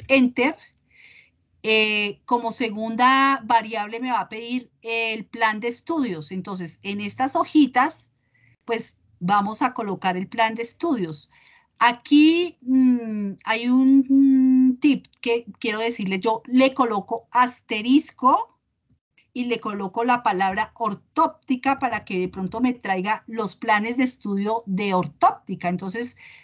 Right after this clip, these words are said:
así, asterisco ortop y le doy clic.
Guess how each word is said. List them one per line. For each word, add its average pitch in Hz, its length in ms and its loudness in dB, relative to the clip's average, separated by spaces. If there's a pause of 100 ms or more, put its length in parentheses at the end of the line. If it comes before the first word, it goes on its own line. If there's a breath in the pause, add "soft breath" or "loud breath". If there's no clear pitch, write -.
(280 loud breath)
así, 247 380 2
asterisco 254 800 0
ortop - 560 0 (840)
y 233 160 -14
le 214 120 -6
doy 196 220 -6 (140)
clic. 254 440 -4